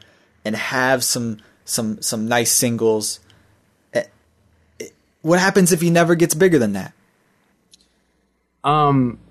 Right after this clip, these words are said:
Speaker 2: didn't they say that Aston Martin Music performed better than B M F?
Speaker 1: Probably.
Speaker 2: That's crazy. Aston Martin Music is his, is his most successful
Speaker 1: Well, that's
Speaker 2: sing-
Speaker 1: interesting. Hold on, we need to look that up.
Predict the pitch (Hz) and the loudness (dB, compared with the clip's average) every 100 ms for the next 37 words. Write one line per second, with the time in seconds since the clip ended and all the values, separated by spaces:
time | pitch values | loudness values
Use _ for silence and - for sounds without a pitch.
0 | _ 143 208 302 415 277 - 247 254 233 | _ 0 4 6 4 4 4 4 6 4
1 | 170 - - 208 220 220 202 214 185 190 | 2 0 2 4 4 4 4 4 6 6
2 | 196 190 - 165 - 185 180 185 180 170 | 4 2 0 -2 2 4 4 4 6 6
3 | 160 185 180 185 180 - - - - - | 6 6 6 4 4 0 -10 -20 -20 -20
4 | - - - _ _ - - 160 220 160 | -20 -20 -20 _ _ -20 -2 2 4 2
5 | 175 _ _ _ _ _ _ _ _ _ | -2 _ _ _ _ _ _ _ _ _
6 | - 196 208 - 170 120 120 156 185 196 | 0 2 2 2 2 2 0 0 2 2
7 | - 175 165 156 139 135 127 120 117 120 | 2 4 4 4 4 2 2 0 2 0
8 | 98 - 120 131 120 101 - - 117 117 | -2 -6 -2 2 2 0 -2 -4 0 0
9 | 123 - 117 - 127 117 - 113 101 95 | 2 0 0 0 0 0 0 -2 -2 -6
10 | - _ _ _ - 127 143 151 113 - | -16 _ _ _ -4 0 2 2 2 -2
11 | 104 131 135 107 131 127 110 117 117 113 | -6 -6 -8 -8 -8 -10 -10 -10 -10 -10
12 | 104 | -10